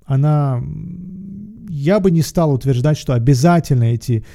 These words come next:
свободные деньги, семь триллионов, низкие ставки, а, выкуп облигаций, ну, печатание денег назовем, да, любят, э, говорить именно так, вызовут всплеск инфляции. Не факт,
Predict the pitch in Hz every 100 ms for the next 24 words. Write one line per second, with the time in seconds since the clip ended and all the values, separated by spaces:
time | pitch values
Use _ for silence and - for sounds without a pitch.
0 | - - - - 139 127 135 135 123 156
1 | 143 120 127 120 120 127 127 156 160 147
2 | 131 135 135 - 147 131 - 156 156 143
3 | - 156 143 131 - - _ - 123 151
4 | 143 139 135 139 123 165 160 147 - 147
5 | 139 127 123 175 170 151 - 180 170 165
6 | 160 165 135 117 113 113 110 104 107 139
7 | 127 107 110 - - 156 123 113 113 120
8 | 120 131 139 233 - - - - - 127
9 | 202 160 151 139 - - 151 151 - 135
10 | 117 120 104 - 151 - - 196 202 120
11 | - -